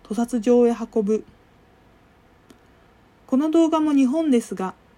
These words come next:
このような状態の動物は輸送という駆逐を味わわせず、本来なら農場で殺処分するべきです。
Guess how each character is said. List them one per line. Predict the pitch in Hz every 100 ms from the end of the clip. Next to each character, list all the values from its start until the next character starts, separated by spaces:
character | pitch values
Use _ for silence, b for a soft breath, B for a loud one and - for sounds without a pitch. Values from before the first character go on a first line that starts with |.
| _ _
こ | - 254
の | 311
よ | 339 359
う |
な | 285 214
状 | 214 208
態 | 220 214
の | 208
動 | 208 208 208
物 | 208 214
は | 202 202 202 _
輸 | 208
送 | 202 277 294
と | 302
い | 277 277
う |
駆 | 277 277
逐 | - - 269
を | 262
味 | 247 254
わ | 254 247
わ | 254
せ | 247
ず、 | - 180 196 _ _ _ -
本 | 302 277
来 | 226 208
な | 190
ら | 175 175 - _ _ 247
農 | 311 269
場 | 226 196
で | 185
殺 | - 196 -
処 | 294
分 | 262 214
す | 202
る | 190
べ | 196 196
き | 180
で | 170
す。 | 175 -